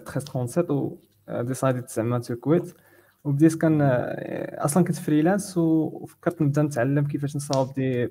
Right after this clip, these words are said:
برودكتس، يعني تكونوا ساس برودكت، سوفتوير از سيرفيس. آه، ه-، هذا هو الجول، الجول اللي كنت حاط لراسي. آه، وبديت كنتعلم، آه،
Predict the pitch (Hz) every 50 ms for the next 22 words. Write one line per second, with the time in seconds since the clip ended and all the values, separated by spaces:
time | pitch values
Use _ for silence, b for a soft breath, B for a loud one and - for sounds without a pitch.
0 | - _ - - 131 131 127 110 110 - - 117 117 120 117 - 139 135 131 -
1 | 135 123 - - - 120 117 117 113 104 - - - 123 - - 123 117 - 117
2 | 120 117 - - 123 117 107 110 107 - _ b b b b b b b b b
3 | b b b b - - 135 135 131 131 127 120 - - - 131 143 135 135 147
4 | 147 - 170 175 165 165 165 165 151 147 151 143 143 151 147 143 151 143 139 143
5 | 147 143 143 143 - 143 139 143 - - 131 127 127 131 135 143 143 175 233 240
6 | - - _ _ - - - 156 151 151 151 147 143 139 147 - - - 151 170
7 | 175 180 185 175 165 139 127 143 160 170 170 165 156 135 117 - -